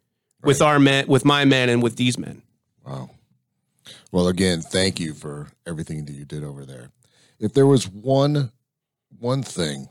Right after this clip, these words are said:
Speaker 2: that you want everybody to, all of the listeners to understand what you and everybody else in the military experienced in Afghanistan or Iraq,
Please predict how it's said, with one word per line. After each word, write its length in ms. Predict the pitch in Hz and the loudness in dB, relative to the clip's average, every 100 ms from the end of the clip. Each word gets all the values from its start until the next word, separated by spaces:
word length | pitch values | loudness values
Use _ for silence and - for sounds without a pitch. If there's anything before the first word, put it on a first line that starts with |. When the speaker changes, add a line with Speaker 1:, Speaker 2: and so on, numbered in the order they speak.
| - | -18
Speaker 2:
that 120 | 65 | -6
you 160 | 95 | -2
want 240 | 95 85 82 - | 0 0 -4 -4
everybody 520 | 101 113 92 90 85 | -2 0 0 -2 -2
to, 520 | - 80 76 73 71 - _ _ - | -4 -8 -8 -8 -12 -18 _ _ -8
all 240 | 87 92 113 | -2 0 0
of 60 | 107 | -2
the 40 | |
listeners 640 | 95 85 - - 65 - - | -2 -4 -6 -8 -12 -12 -12
to 120 | - | -10
understand 600 | - 87 - 85 78 73 | -8 -6 -6 -6 -10 -10
what 140 | 76 | -14
you 500 | 85 95 95 101 - - - | -14 -12 -8 -8 -10 -18 -20
and 280 | 73 73 - _ _ _ | -20 -20 -20 _ _ _
everybody 380 | 90 104 95 92 | -4 -2 0 0
else 360 | 82 78 76 - | -2 -2 -4 -6
in 140 | - | -8
the 80 | 80 | -12
military 380 | 73 73 78 73 | -10 -10 -10 -10
experienced 580 | - - 80 76 - - | -10 -10 -8 -8 -10 -14
in 80 | |
Afghanistan 720 | 69 67 - 67 69 - 69 67 | -16 -16 -18 -18 -16 -16 -16 -16
or 160 | 76 80 | -12 -12
Iraq, 500 | 76 64 64 - | -12 -14 -18 -20